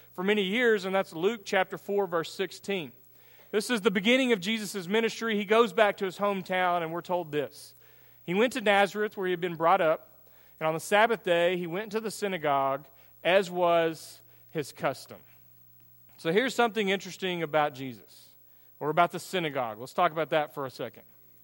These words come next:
Synagogue was a place where they would gather to worship locally, kind of like we mentioned last week, the local church. Uh, synagogue was a place that maybe would reflect what we think of when we think of church, but they did it on Saturdays.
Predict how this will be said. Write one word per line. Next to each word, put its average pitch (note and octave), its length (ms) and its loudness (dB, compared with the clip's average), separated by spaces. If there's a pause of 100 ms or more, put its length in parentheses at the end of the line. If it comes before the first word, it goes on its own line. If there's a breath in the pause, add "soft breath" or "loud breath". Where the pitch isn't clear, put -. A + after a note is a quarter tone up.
(800 soft breath)
Synagogue A3 600 8
was G3+ 160 0
a G3+ 40 -6
place - 760 0
where E3+ 120 -4
they F#3+ 200 4
would F#3+ 500 -2
gather F#3+ 320 2
to G3 100 -6
worship F#3 400 -2
locally, F3+ 760 0
kind D3+ 200 -4
of D#3 120 -2
like D#3+ 200 -2
we E3+ 220 -6 (100)
mentioned F3+ 380 -6
last F#3+ 260 2
week, F3 200 -6
the E3 100 -4
local E3+ 380 0
church. - 680 -4 (920 soft breath)
Uh, - 160 -14
synagogue G#3 580 6
was G3 160 0
a F#3+ 60 -2
place F#3 500 0
that - 340 -4
maybe G3 320 0
would G#3+ 220 2
reflect A#3 720 2
what F#3+ 240 -2
we F#3 160 -4
think G#3+ 320 -2
of G3 220 6
when F#3+ 80 -4
we F#3 80 -2
think G3+ 180 -2
of D#3+ 100 -4
church, F#3+ 380 0
but A#3+ 140 -4
they A#3 120 2
did A3+ 160 -2
it A3+ 100 0
on G3 120 4
Saturdays. F#3 960 -2